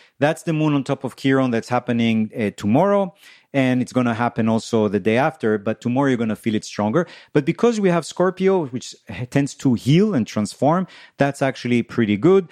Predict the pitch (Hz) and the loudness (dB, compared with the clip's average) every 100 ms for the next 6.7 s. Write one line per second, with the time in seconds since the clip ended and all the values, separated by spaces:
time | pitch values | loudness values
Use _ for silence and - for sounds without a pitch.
0 | - - - 156 208 190 208 202 185 170 | -12 -6 0 2 2 0 2 2 2 0
1 | 156 165 160 165 156 143 147 - 143 123 | 2 0 2 0 0 0 -4 -2 -2 0
2 | 120 127 127 - - 117 117 113 110 - | 2 2 2 0 0 2 4 2 -2 -6
3 | 95 117 123 98 - - 113 - 117 95 | -4 2 2 0 -6 -6 -6 -2 -4 -4
4 | - 123 107 127 104 - 117 131 139 - | -10 -4 0 0 0 -2 0 2 0 0
5 | 127 131 135 131 143 139 - - 131 - | -2 2 0 2 2 0 -2 -4 -4 -4
6 | 127 131 123 127 131 139 | -2 0 2 2 0 -2